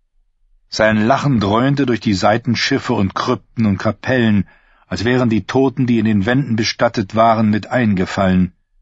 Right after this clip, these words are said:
Warum nicht? Das hier ist absurder als ein Possenspiel, dass ich die Totenwache für den Vater halte, bei dessen Ermordung ich mitgewirkt habe,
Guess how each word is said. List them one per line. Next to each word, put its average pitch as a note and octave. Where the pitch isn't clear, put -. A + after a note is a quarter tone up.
Warum G#2+
nicht? C#3
Das G#2+
hier A2+
ist F#2+
absurder A2
als F#2+
ein F2
Possenspiel, G#2+
dass A2
ich A2+
die A2
Totenwache C3
für A#2+
den G#2+
Vater B2
halte, A#2+
bei A2
dessen A2+
Ermordung A2+
ich G2
mitgewirkt A2+
habe, G#2+